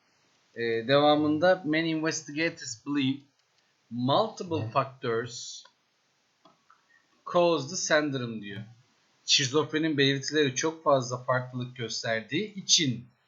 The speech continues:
pek çok bilim insanı çoklu faktörlerin muhtemelen sendroma neden olduğuna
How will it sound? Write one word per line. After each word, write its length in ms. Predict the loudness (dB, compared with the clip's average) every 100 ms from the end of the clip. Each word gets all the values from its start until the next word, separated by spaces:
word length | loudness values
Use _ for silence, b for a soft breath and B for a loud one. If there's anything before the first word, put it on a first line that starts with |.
| _ _ _ -2
pek 220 | -2 -2
çok 280 | -4 -4 -2
bilim 240 | -2 0
insanı 680 | 0 -2 -6 -6 -8 -10 _ _ _ -4
çoklu 360 | -2 -2 -8
faktörlerin 720 | -2 -2 -2 -4 -2 2 2 2
muhtemelen 680 | 0 -4 -4 0 0 0
sendroma 640 | -2 -4 -2 -2 -4 -4 -8
neden 200 | -8 -8
olduğuna 580 | -8 -8 -10 -8 -8